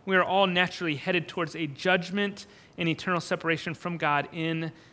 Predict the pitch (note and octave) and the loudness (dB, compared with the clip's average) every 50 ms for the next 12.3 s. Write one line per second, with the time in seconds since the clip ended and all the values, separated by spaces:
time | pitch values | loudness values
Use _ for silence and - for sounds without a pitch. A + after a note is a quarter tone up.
0 | - _ _ _ - D#3 D3+ D3 D3 C#3+ D3+ E3 E3 D#3+ E3 D#3+ D#3+ D#3+ D#3+ D#3 | -20 _ _ _ -2 0 0 0 -2 -2 0 2 4 4 4 4 4 2 0 -2
1 | - - E3 D#3 D#3+ E3 D3 D3+ D3+ D3 C#3+ C3+ - - - D3+ C#3 C3 B2 A2+ | -4 -4 -2 0 0 0 0 0 0 0 -2 -2 -6 -8 -8 -6 -6 -4 -6 -8
2 | A2+ C3 - - - - - _ _ _ _ _ _ _ _ _ _ _ _ _ | -10 -12 -16 -20 -20 -20 -20 _ _ _ _ _ _ _ _ _ _ _ _ _
3 | _ _ _ _ _ _ _ _ _ _ _ _ _ _ _ _ - _ _ _ | _ _ _ _ _ _ _ _ _ _ _ _ _ _ _ _ -20 _ _ _
4 | _ - - _ _ _ - - E3+ D#3+ D#3+ E3 F3 G3 F3 E3+ A3 A3 F#3 F3 | _ -20 -20 _ _ _ -6 -4 -2 0 2 4 4 4 2 2 0 0 0 -2
5 | - F#3+ D3+ - - - - F#3+ F#3 F3+ F3+ - F#3 E3+ D3+ C3+ - - D#3 C#3+ | -4 -4 -4 -4 -6 -4 -2 0 0 0 -2 -2 -4 -4 -6 -6 -4 -2 0 0
6 | C3 B2 - - - - - _ _ - _ _ - _ _ _ - _ _ _ | 0 -2 -8 -14 -20 -20 -20 _ _ -20 _ _ -20 _ _ _ -20 _ _ _
7 | _ _ - _ _ _ _ - _ _ _ _ _ _ _ _ _ _ _ _ | _ _ -20 _ _ _ _ -20 _ _ _ _ _ _ _ _ _ _ _ _
8 | _ _ _ _ _ _ _ _ - E3+ E3 - - - F#3+ F#3+ F#3+ F#3 D#3+ C#3+ | _ _ _ _ _ _ _ _ -6 -4 -4 -4 -4 0 2 2 2 2 2 0
9 | B2+ C3+ - G3 F#3 F3 F#3+ F#3 F3+ F3+ F#3+ G#3+ G#3+ - - - G3 F3 E3 - | -2 -2 0 2 2 2 2 2 4 6 6 4 4 2 -2 0 0 0 0 0
10 | - - - G3 G3 G#3 A3 A#3 A#3+ - - G3 F#3 F#3 F3+ D#3 C#3+ F3 F3 F#3+ | -6 -2 0 2 4 4 4 2 0 -2 -2 -2 0 0 0 2 4 4 4 6
11 | G#3 A3 G#3+ F#3+ F3+ F#3 G3+ G3 - A3 G3 F3 E3 C3+ - F#3+ G#3 A3+ A3 A3 | 6 4 2 2 2 4 4 4 4 4 2 2 2 0 4 6 6 6 6 6
12 | G#3+ G#3 F#3 E3 - | 4 4 4 4 2